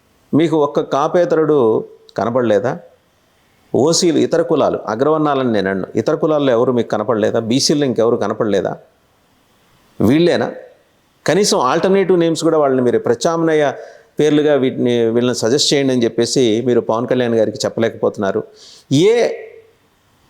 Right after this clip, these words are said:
ఇది మీకు, ఏ అంశం మీకు అడ్డుపడుతోంది? అంటే, వీళ్ళు మాత్రమే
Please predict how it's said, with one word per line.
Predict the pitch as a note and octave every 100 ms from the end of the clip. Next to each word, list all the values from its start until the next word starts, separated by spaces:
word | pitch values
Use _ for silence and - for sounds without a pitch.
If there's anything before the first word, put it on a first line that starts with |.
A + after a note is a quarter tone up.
| -
ఇది | E3+ G#3
మీకు, | F#3 F3+ E3+
ఏ | D3+ F3+
అంశం | G#3+ G3+ G#3 B3+
మీకు | G#3+ F#3
అడ్డుపడుతోంది? | D3 D#3 C#3 G2 F3 - - _ _ B2+
అంటే, | D3+
వీళ్ళు | D#3+ C3 F3 F#3+
మాత్రమే | F3+ E3+ F#3 F#3 F#3+ D3+ F3+